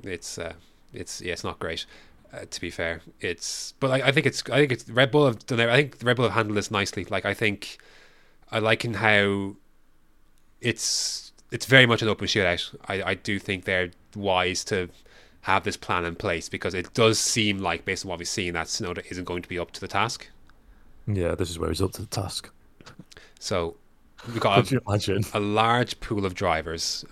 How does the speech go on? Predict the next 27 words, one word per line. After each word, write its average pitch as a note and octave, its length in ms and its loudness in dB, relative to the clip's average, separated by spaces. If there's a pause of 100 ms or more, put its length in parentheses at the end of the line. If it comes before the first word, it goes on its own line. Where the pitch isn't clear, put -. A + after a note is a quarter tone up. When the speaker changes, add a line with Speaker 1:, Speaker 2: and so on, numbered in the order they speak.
(120)
Speaker 1:
Yeah, A#2 280 10
that's B2 140 12
the - 40 -4
thing. B2+ 540 2
If A#2+ 80 2
he C3+ 80 4
does A2 280 4
perform, F2+ 640 -6
like, F#2 180 -4
next F#2+ 280 -6
year, F2+ 60 -2
it's E2+ 80 -2
gonna F#2 140 2
Speaker 2:
They're E2 80 2
Speaker 1:
be E2+ 60 -4
Speaker 2:
screwed. D#2+ 440 -4 (180)
They F2 120 0
are - 160 -10
screwed. - 420 -8 (800)
But - 100 2
Speaker 1:
Like F#2+ 60 4
Speaker 2:
they F2 140 4
probably D#2 260 -2
still F2 200 2
won't D#2+ 160 0
renew D#2 240 0
him. D2+ 140 -2